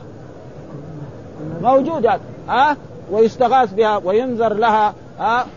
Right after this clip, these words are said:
و-، ويفعل. وبعد ذلك يقولوا إيه؟ إنه يعني ليش المسائل ما ت-، تمشي على، ها؟ لأن هذا شرك، النذر ما يصح،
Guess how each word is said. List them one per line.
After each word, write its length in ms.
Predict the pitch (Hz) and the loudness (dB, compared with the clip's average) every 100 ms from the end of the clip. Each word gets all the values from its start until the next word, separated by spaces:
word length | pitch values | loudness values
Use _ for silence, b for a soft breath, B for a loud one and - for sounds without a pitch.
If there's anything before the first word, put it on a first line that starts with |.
| - 202 | -8 -2
و-، 260 | 220 220 175 156 - - 156 | 2 2 -2 -10 -14 -14 -8
ويفعل. 500 | 185 226 208 190 170 - - - - - - | 0 0 2 0 -2 -8 -16 -16 -16 -10 -2
وبعد 280 | 233 254 226 | 2 2 2
ذلك 360 | 220 269 254 | 2 2 2
يقولوا 520 | 247 220 214 208 233 196 | 2 2 0 -2 0 0
إيه؟ 240 | 196 185 - - | 0 0 -4 -12
إنه 280 | 214 202 190 | -8 -2 0
يعني 420 | 165 170 180 175 | 0 0 -2 -2
ليش 340 | 175 190 202 190 | -4 0 0 0
المسائل 460 | 165 160 202 185 175 | -2 2 2 2 2
ما 120 | 180 | -2
ت-، 100 | 180 - | -2 -10
تمشي 200 | 175 143 | -8 -2
على، 160 | 160 139 - - | -2 -2 -6 -6
ها؟ 120 | 147 - - - | -6 -6 -16 -8
لأن 200 | 165 190 | -4 2
هذا 240 | 208 269 254 | 2 4 2
شرك، 220 | 294 262 - - 160 | 2 -2 -2 -8 -6
النذر 400 | 190 247 262 226 | 0 2 2 2
ما 200 | 269 254 | 2 0
يصح، 300 | 214 240 | 0 -4